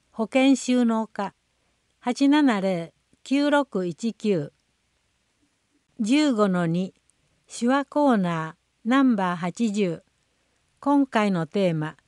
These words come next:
手続きその三、待つ。右手四指の背を顎の下に当てる。締め切り、期限。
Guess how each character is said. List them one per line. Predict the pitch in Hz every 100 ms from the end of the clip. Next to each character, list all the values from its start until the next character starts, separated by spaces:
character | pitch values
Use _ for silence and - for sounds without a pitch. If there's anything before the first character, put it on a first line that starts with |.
| _ _ _ _ -
手 | 233
続 | - 302 262 214
き | - 170 - _ -
そ | 190
の | 208 240
三、 | - 220 208 208 _ _ _ _ _ _ _ _
待 | 233 269 254
つ。 | - 151 _ _ _ _ _ _ _ -
右 | 220 262 262
手 | 285 294
四 | 294 269
指 | - 208
の | 196
背 | 185 214 190
を | 175 _ _ _ _
顎 | - 214 262
の | 262 269
下 | - 247
に | 233
当 | 220
て | 214 208 196
る。 | 185 - _ _ _ _ _ _ _ _ _ _ _ _ _ _ _ _ -
締 | - 240
め | 285 277
切 | 269 269
り、 | 269 220 _ _ _ _
期 | - 294
限。 | 262 180 147